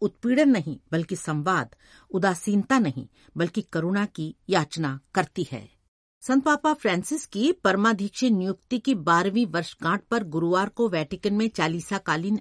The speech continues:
आध्यात्मिक साधना में शामिल परम धर्मपीठीय धर्माधिकारियों ने आशा व्यक्त की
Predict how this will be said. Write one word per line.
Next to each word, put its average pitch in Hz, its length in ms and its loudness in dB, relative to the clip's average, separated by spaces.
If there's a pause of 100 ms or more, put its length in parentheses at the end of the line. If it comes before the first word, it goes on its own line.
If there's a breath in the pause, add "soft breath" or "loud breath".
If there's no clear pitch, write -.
आध्यात्मिक 165 720 -2
साधना 156 560 0
में 240 120 4
शामिल 175 460 2 (420 loud breath)
परम 269 260 6
धर्मपीठीय 254 540 2
धर्माधिकारियों 180 840 0
ने 254 100 2 (120)
आशा 147 280 0
व्यक्त 240 260 2
की 165 220 -6